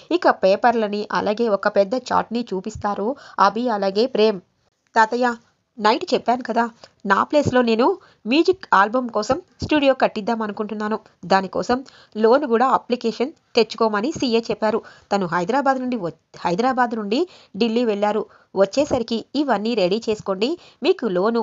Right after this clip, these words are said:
వన్ మంత్‌లో ఇప్పిస్తా, ఇప్పించచ్చు, తీసుకోవచ్చు" అని చెప్పారు. అందుకే మేము హడావుడిగా వెళ్ళాము. ఇక అభి అంటారా,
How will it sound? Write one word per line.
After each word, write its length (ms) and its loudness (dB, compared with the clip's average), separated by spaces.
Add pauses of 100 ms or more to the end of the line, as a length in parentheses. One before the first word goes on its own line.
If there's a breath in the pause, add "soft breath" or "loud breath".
(140)
వన్ 200 2
మంత్‌లో 320 -2
ఇప్పిస్తా, 480 -2 (140)
ఇప్పించచ్చు, 640 -6 (380 loud breath)
తీసుకోవచ్చు" 600 0
అని 120 -2
చెప్పారు. 360 -2 (260)
అందుకే 300 0 (240 soft breath)
మేము 160 2
హడావుడిగా 520 0
వెళ్ళాము. 400 -2 (260 soft breath)
ఇక 180 0 (160)
అభి 240 -4
అంటారా, 340 0